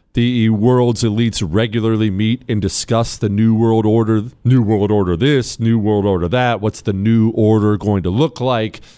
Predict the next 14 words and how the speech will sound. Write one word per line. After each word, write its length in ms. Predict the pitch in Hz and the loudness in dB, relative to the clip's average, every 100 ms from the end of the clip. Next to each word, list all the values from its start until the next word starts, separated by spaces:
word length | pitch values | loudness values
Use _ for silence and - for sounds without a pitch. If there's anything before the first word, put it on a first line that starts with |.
| _ _ - | _ _ -8
And 80 | 127 | -2
obviously, 320 | 127 113 - | -2 -2 -2
we've 160 | 110 113 | -2 0
talked 280 | 120 110 - | 0 0 0
about 180 | 104 | -2
it 20 | 98 | -2
on 120 | 92 | -4
the 60 | |
show. 480 | 90 - 160 127 104 - _ _ _ _ - | -4 -2 0 0 -2 -8 _ _ _ _ -6
To 80 | 117 | -2
have 140 | 117 | -2
a 60 | 113 | 0
new 680 | 123 208 240 175 131 98 87 | 2 2 2 2 0 -2 -2
order, 500 | 104 95 82 110 | 0 0 0 -2